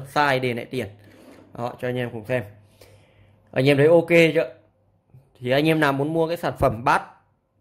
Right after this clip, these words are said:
này ấy, thì anh em hãy liên hệ trực tiếp đến số điện thoại hotline trên màn hình cho mình nhá. Thì đây, và cái sản phẩm cuối cùng là mình muốn giới thiệu cho anh em trong buổi, trong video clip ngày hôm nay ấy, chính là một chiếc bát khiển màu đây.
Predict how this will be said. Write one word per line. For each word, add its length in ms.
này 280
ấy, 160
thì 80
anh 120
em 140
hãy 120
liên 160
hệ 80
trực 240
tiếp 140
đến 120
số 120
điện 100
thoại 160
hotline 300
trên 100
màn 100
hình 120
cho 80
mình 180
nhá. 160
Thì 80
đây, 220
và 160
cái 160
sản 180
phẩm 180
cuối 200
cùng 300
là 40
mình 420
muốn 200
giới 100
thiệu 240
cho 80
anh 100
em 180
trong 200
buổi, 140
trong 120
video 280
clip 220
ngày 120
hôm 80
nay 180
ấy, 160
chính 140
là 60
một 160
chiếc 100
bát 200
khiển 220
màu 220
đây. 100